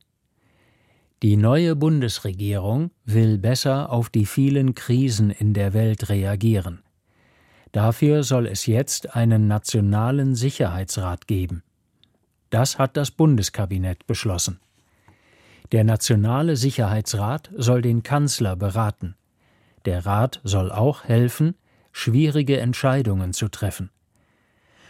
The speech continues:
Bundeskanzler Merz sagt, der neue Sicherheitsrat ist wichtig,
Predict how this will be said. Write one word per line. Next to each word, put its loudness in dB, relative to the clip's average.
Bundeskanzler 2
Merz -2
sagt, -6
der -4
neue 4
Sicherheitsrat -2
ist -4
wichtig, -2